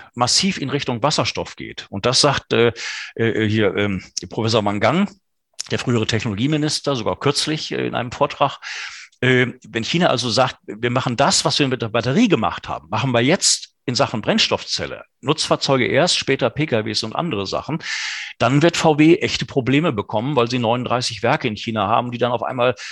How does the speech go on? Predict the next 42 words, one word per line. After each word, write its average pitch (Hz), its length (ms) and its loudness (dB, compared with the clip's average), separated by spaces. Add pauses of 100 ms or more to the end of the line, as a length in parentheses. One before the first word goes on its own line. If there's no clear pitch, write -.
(160)
anders 123 280 0
denken 165 340 0
müssen. - 320 -6 (300)
Gleichzeitig, 139 520 2
was, - 260 0
äh, 110 440 -4 (300)
Sven 107 260 2
Geithmann 113 260 2
eben 127 160 2
auch 123 100 4
sagte, 123 400 2 (460)
äh, 117 240 2
dann 113 180 2
ist - 220 0
Herr 123 80 2
Dies 120 280 -2
pensioniert, 117 840 -2
äh, 127 200 0
und, 117 340 -6
und 113 360 -6
sein 113 200 2
Nachfolger 113 580 2
kann 104 300 -2
dann, 101 260 -2 (500)
ja, 107 140 0 (240)
den, 104 220 0
den, 98 300 -2 (180)
äh, 95 100 -2
Schwenk 120 320 2
der 107 80 4
Unternehmensstrategie 107 840 2
bekannt 87 340 -2
geben. - 300 -12 (420)
Also 107 160 -4
von 113 140 2
daher, 120 400 2
wie 113 80 2
er 104 80 4
jetzt 104 200 2
handelt 139 280 2
und 110 160 -2
denkt, 135 220 -2